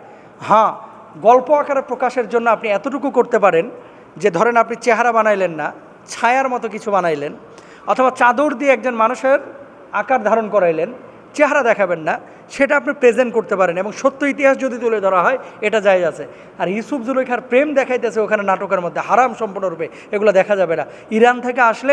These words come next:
আর সৌদি আরব থেকে আসলেই সব কিছু জায়েজ হয়ে যায় না, এটা মাথায় রাখতে হবে। এই কয়, মানে, চা-, তিন চার দিন না পাঁচ দিন আগে দেখলাম, কি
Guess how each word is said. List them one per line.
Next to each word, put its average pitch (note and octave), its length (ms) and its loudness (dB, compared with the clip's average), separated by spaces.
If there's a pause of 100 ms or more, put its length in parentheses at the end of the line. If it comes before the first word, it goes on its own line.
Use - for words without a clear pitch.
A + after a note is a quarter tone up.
আর A3+ 80 4
সৌদি A3+ 300 2
আরব A#3+ 160 4
থেকে A#3+ 160 0
আসলেই A3+ 220 -2
সব A3+ 180 -2
কিছু A3 180 -8
জায়েজ G3 300 4
হয়ে E3+ 120 0
যায় D3+ 160 -2
না, C#3 140 -10 (480)
এটা G3 140 0
মাথায় G3+ 240 2
রাখতে F3+ 240 -2
হবে। C3+ 180 -4 (760)
এই G#3 220 4
কয়, B3 220 4 (140)
মানে, A3+ 200 0
চা-, A3 260 -6 (160)
তিন B3+ 160 -4
চার A#3+ 200 2
দিন A3+ 100 0
না A3 100 2
পাঁচ G#3+ 200 2
দিন G#3+ 160 -2
আগে G3+ 160 0
দেখলাম, F3+ 320 -2 (1080)
কি C4 160 -4